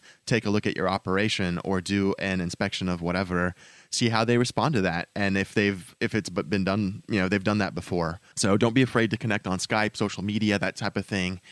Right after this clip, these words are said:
Uh, a lot of the buyers on the manufacturing side, the, the ma-, manufacturing reps, wanna have that personal connection with you. So they're gonna reach out to you and ask you if you've got a dog and show you pictures of their kid and,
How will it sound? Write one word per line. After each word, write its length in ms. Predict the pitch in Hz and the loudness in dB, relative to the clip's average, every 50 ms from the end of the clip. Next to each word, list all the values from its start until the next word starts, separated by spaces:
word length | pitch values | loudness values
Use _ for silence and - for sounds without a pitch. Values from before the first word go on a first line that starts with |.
| - - - - | -20 -20 -8 -2
Uh, 160 | 95 92 90 - - | 0 0 0 0 0
a 60 | 98 | -2
lot 260 | 98 101 95 92 104 | 0 2 4 4 4
of 140 | 104 101 90 | 2 0 0
the 280 | 104 101 101 98 - - | 2 2 2 2 0 -2
buyers 520 | 95 85 87 82 92 101 104 104 98 - | -4 -2 0 0 2 2 2 2 0 -2
on 360 | - - 92 90 87 85 - - - - | -2 -2 -2 0 0 -2 -4 -6 -6 -4
the 100 | 104 92 | -2 0
manufacturing 720 | 92 95 98 90 - 101 92 104 - - 110 95 95 95 | 0 0 0 -2 -2 -2 -2 -2 -2 -2 -2 -2 -2 -2
side, 420 | - - 110 104 113 123 131 120 | 0 0 2 2 2 0 0 -2
the, 220 | 101 92 85 85 - | -2 -2 -2 -2 -4
the 100 | - 90 | -4 -4
ma-, 220 | 92 87 85 87 - | -4 -4 -4 -6 -6
manufacturing 840 | - 101 98 95 101 98 - - 95 98 101 - - 95 90 85 | -6 -4 -2 -2 -2 -2 -2 -2 -2 -2 -2 -4 -4 -4 -4 -4
reps, 420 | 80 80 90 110 - - - - - - - - - - | -2 -2 -2 -2 -2 -2 -6 -8 -8 -10 -16 -20 -10 -4
wanna 260 | 95 101 107 110 113 | -2 0 0 2 0
have 240 | 107 107 98 101 101 | 0 0 -2 -2 0
that 160 | 107 104 82 - | 0 -2 -2 -2
personal 320 | 123 120 120 - 123 110 | -4 -4 -2 -2 -4 -4
connection 380 | - 107 98 110 - - - 85 | -2 -2 -4 -2 -4 -4 -4 -4
with 140 | 82 - - | -4 -2 -2
you. 140 | 80 82 87 | -2 -2 -2
So 140 | - - | -2 -2
they're 120 | 85 95 95 | -2 -2 0
gonna 180 | 107 123 104 | 0 0 0
reach 220 | 92 95 98 - 98 | 0 0 -2 0 0
out 160 | 90 107 - | -2 -2 -2
to 100 | - - | -4 -2
you 220 | 90 85 85 85 82 | 0 0 0 0 0
and 260 | 82 85 82 85 85 - - - | 0 -2 -2 -4 -6 -8 -10 -6
ask 300 | - 101 104 120 - - | -4 -2 -2 0 0 2
you 80 | 107 95 | 2 2
if 100 | - 107 | 2 0
you've 100 | 98 87 | 0 0
got 140 | 101 98 90 | 0 0 0
a 60 | 87 | -2
dog 460 | 78 95 92 95 104 98 92 95 87 | 0 0 2 4 4 4 4 2 2
and 260 | 90 87 85 85 85 113 - | 0 0 0 -2 -4 -6 -6
show 220 | - - 120 110 | -2 0 2 4
you 140 | 104 101 101 | 4 4 2
pictures 340 | - 120 107 - 110 104 98 | 0 -2 -2 -2 0 -2 0
of 80 | 95 | 0
their 140 | 87 95 92 | 0 0 -2
kid 400 | - - - 104 107 113 104 92 | -2 0 0 2 4 4 4 2
and, 320 | 90 87 85 82 82 87 | 2 0 -2 -2 -4 -6